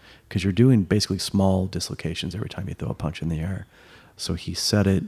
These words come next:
sounds like a twelve gauge going off, and immediately, almost a full range of motion, pains dissipated tremendously. And I was like, "Okay, how did you know how to do that? How did you know that was a problem?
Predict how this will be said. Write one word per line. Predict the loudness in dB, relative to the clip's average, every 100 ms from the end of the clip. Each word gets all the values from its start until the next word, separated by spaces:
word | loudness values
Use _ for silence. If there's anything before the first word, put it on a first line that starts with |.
| -6
sounds | -2 -2
like | -2
a | -6 -10 -18 _ _
twelve | -4 -2 2
gauge | 0 0
going | -2 -2
off, | -2 -2 -4 -8
and | -10 -10 -18 _ -20 -20 _ _
immediately, | 4 6 6 2 -2
almost | 0 0 2
a | 0
full | 0 2
range | 2 2
of | 2
motion, | 2 0 -2
pains | 0 2 2 2 -2 -8 -8
dissipated | -6 -4 0 -2
tremendously. | 0 2 4 4 2 0 0 -6 -20 -20 -20 -20 -20 -20 _
And | -2
I |
was | -2
like, | -2 -2
"Okay, | 0 0
how | 4 4
did | 4
you | 6
know | 8
how | 8
to | 8
do | 8 8
that? | 6 4
How | 6 6
did |
you | 8
know | 8
that | 8
was | 6
a | 0
problem? | 2 2 2 0 -2